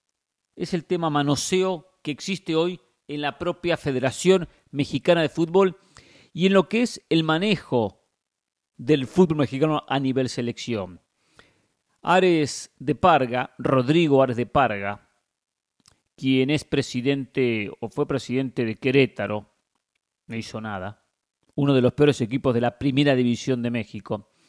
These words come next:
quien fue presidente del Patronato y trabajaba para Pumas, no hizo nada, muy criticado, va a ser designado el director de selecciones nacionales.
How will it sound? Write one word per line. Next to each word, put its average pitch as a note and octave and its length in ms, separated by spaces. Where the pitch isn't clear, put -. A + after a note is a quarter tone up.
quien D3 200
fue F3+ 140
presidente D3+ 520
del C#3 140
Patronato C3+ 720
y C#3 120
trabajaba C3 500
para A#2 180
Pumas, A#2+ 480
no A2 80
hizo A#2 240
nada, G#2+ 400
muy C3 300
criticado, A2 800
va - 160
a D#3 40
ser D#3 220
designado D3+ 640
el D3 120
director C#3+ 460
de D3 80
selecciones D3 480
nacionales. B2+ 840